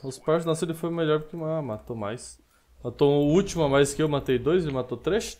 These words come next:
três, três. Outra arma diferenciada, que eu nunca jogo muito, é teco-teco, né? Já viram teco-teco no, na ranqueada? Só quando o cara pega pra trollar mesmo, que realmente tá ganhando de lavada.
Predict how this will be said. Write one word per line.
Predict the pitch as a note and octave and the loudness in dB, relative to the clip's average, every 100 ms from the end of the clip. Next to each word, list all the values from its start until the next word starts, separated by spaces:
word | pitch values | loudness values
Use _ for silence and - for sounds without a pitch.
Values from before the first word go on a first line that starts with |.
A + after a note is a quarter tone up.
| _ | _
três, | A3 C#4 - - - - - _ _ - - | -2 -2 -4 -14 -18 -20 -20 _ _ -20 -8
três. | A#3+ A#3 - - - - _ - - _ _ | 0 0 0 -8 -14 -20 _ -20 -20 _ _
Outra | F#3 - | -6 2
arma | G3+ G#3+ | 4 2
diferenciada, | A3 G#3 F3 E3+ F3 | 2 2 4 4 2
que | - | 0
eu | F#3 | -2
nunca | F3+ E3 C3+ | 0 0 2
jogo | D3 C#3+ | 0 2
muito, | C3+ D#3 | -2 -4
é | B3 | -6
teco-teco, | C4+ - - - - | -8 -10 -4 -2 -2
né? | B2+ C3+ | -10 -10
Já | C3+ A#2 | -8 -6
viram | E3+ - | -6 -6
teco-teco | C3 - - C#3 C#3+ | -8 -8 -6 -6 -6
no, | B2 G#2+ G2 F#2 G#2+ - - _ _ _ _ _ - | -8 -6 -8 -10 -16 -20 -20 _ _ _ _ _ -18
na | - | -12
ranqueada? | F#2+ A2+ A2+ - D3 F3+ A#2 G2+ | -8 -10 -6 0 0 0 -4 -6
Só | - B2 | -10 -10
quando | - G3 | -8 -4
o | |
cara | G#3+ G3 | 0 0
pega | G3 F3+ | 0 0
pra | F3+ E3 | 0 -2
trollar | E3 D3+ B2+ D3+ | 0 0 2 2
mesmo, | E3 D#3 | 0 -4
que | |
realmente | D3 C#3+ D3 C#3+ | -4 -2 -4 -4
tá | |
ganhando | B2+ C3 B2+ | -4 -4 -4
de | |
lavada. | A#2+ F#2+ E2+ G2 F3 D#3+ - | -2 -2 -2 -2 -2 -2 -6